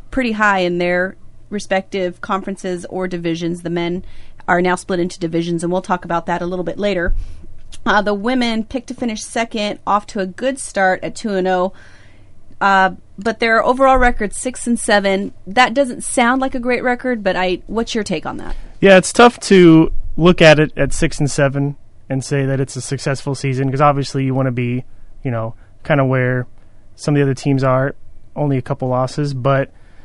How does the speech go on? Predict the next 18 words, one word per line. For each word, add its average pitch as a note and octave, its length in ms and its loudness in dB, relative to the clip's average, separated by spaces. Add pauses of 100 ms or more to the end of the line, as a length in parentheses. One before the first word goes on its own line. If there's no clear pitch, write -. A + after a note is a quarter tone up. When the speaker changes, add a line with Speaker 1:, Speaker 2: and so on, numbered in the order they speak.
(460)
Speaker 2:
the - 80 0
women F#3 220 8
have E3 100 8
had F3 120 8
a E3 80 8
really D#3+ 200 8
tough D#3+ 200 4
schedule. D3 420 2
They B2+ 140 0
started D3 360 2
off C#3+ 360 6 (160)
four D#3 340 0
at D3 80 0
home, D3 280 2
and C#3 100 2
they C3+ 80 2
were C#3 220 0
against C3+ 560 -4